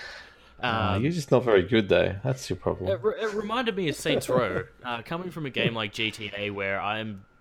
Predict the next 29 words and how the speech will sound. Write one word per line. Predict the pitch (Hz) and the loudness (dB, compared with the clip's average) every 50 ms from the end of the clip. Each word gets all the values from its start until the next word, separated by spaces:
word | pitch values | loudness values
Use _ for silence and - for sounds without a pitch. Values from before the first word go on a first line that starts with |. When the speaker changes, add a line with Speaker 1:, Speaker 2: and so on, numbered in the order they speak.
| _ | _
Speaker 2:
drifting | - - 131 123 - - 120 117 107 | -8 -6 -6 -6 -6 -8 -10 -8 -8
all | 101 98 95 | -6 -6 -4
over | 95 95 95 90 92 | -4 -6 -6 -8 -10
the | 92 | -14
place, | - - 98 92 92 92 92 92 - - | -12 -10 -10 -8 -6 -6 -6 -6 -8 -8
and | - 101 101 | -8 -8 -8
then | 101 101 101 101 98 | -6 -6 -6 -6 -8
I've | 95 95 95 | -8 -8 -8
got | 104 98 90 | -8 -8 -8
this | 104 98 92 - - | -8 -10 -10 -10 -8
on | 113 110 104 | -8 -8 -6
a | 101 | -6
wire | 95 92 92 90 92 95 92 92 92 92 92 - - - _ _ _ _ - _ _ _ _ - | -8 -8 -6 -6 -6 -4 -4 -4 -4 -4 -6 -8 -12 -18 _ _ _ _ -20 _ _ _ _ -12
driving | - 104 92 95 95 92 101 98 95 | -8 -4 -2 -2 -2 -4 -6 -8 -10
mechanic. | 92 92 - - 98 90 90 85 - | -12 -12 -10 -10 -8 -8 -8 -10 -10
I'm | 101 98 | -8 -8
like, | 92 95 - | -8 -8 -8
"I | 104 110 | -8 -8
can't, | - 127 120 117 107 | -8 -8 -8 -8 -8
I | 110 | -10
can't | - - 127 127 123 113 | -10 -8 -8 -8 -8 -10
do | 117 127 131 | -10 -10 -10
this." | 127 113 113 107 - - - - - - - - - - _ _ _ _ _ _ _ _ - 101 - | -10 -10 -8 -6 -6 -6 -8 -8 -12 -14 -18 -18 -20 -20 _ _ _ _ _ _ _ _ -16 -6 -2
<laughs> | |
Speaker 1:
<laughs> | 127 113 - - | -2 -2 -2 -2
Speaker 2:
It | 147 131 - - - - - - 220 143 - 127 - - | -4 -4 -4 -4 -6 -6 -6 -4 -6 -6 -6 -8 -12 -12
requires | 135 - - 135 139 135 131 123 110 | -12 -6 -2 0 0 0 0 -2 -2
more | 120 123 127 127 131 131 127 127 120 117 113 110 | -4 -4 -2 -2 -2 -2 -4 -4 -4 -6 -6 -6
than, | 104 117 117 113 107 101 98 98 | -4 -4 -4 -4 -4 -8 -12 -12